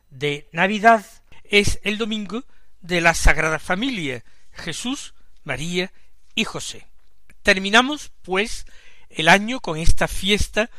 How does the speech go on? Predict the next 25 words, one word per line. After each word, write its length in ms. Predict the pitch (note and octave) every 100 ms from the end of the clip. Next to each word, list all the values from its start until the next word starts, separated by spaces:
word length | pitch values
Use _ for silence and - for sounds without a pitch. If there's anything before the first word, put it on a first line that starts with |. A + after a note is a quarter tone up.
| - - -
extraordinaria 920 | - - - D#3+ D3 C#3+ D#3+ F#3 F#3+
de 100 | D#3+
la 80 | C#3+
Sagrada 420 | - C#3+ D3 C#3+
Familia, 560 | - C#3 F3+ G#3 C4 - - - -
en 140 | F3+
que 160 | E3+ F3
celebramos 560 | - E3+ E3 A3+ A3+ -
conjuntamente 1080 | F3 E3 - B3+ A#3 E3+ D3 C3+ - C#3+ - - - -
al 160 | E3 D3
Señor, 440 | - D3 E3+ C4+ - - - - -
al 200 | E3 E3
niño 320 | G3 C4 A3
Jesús, 540 | - D3 C4 D4 - - - - - -
junto 460 | - C4+ C4 A#3
con 160 | - E3
la 80 | D3
Santísima 680 | - C#3+ - G3 - E3
Virgen 400 | C#3 F3 - D#3
María, 400 | C3 B2+ D#3+ D3+ - - - -
nuestra 420 | D#3 F3+ - D3
Madre, 400 | C3+ D3 C3 C3+ - - - - -
y 200 | - F#3+
con 400 | - - F3 E3
nuestro 600 | D#3+ E3+ - - E3 E3+